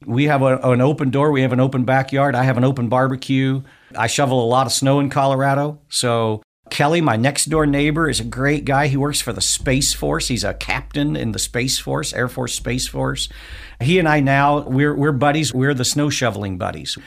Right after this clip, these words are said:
We do the whole cul-de-sac. We do everybody's driveway, everybody's sidewalks.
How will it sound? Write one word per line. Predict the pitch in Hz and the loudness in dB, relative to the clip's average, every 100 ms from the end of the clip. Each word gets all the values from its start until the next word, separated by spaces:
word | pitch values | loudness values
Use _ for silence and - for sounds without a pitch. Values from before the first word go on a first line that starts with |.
| - - | -20 -10
We | 120 143 | 0 2
do | 151 | 2
the | 151 | 2
whole | 135 151 | 2 2
cul-de-sac. | 135 147 143 147 139 143 | 0 -2 -2 -2 -2 0
We | 143 | 0
do | 135 139 | 2 2
everybody's | 135 135 139 139 | 2 2 2 0
driveway, | 131 135 131 135 127 | 0 0 2 0 0
everybody's | 123 135 135 135 | 0 0 0 0
sidewalks. | - 135 131 131 135 131 - | 0 0 0 0 0 -4 -12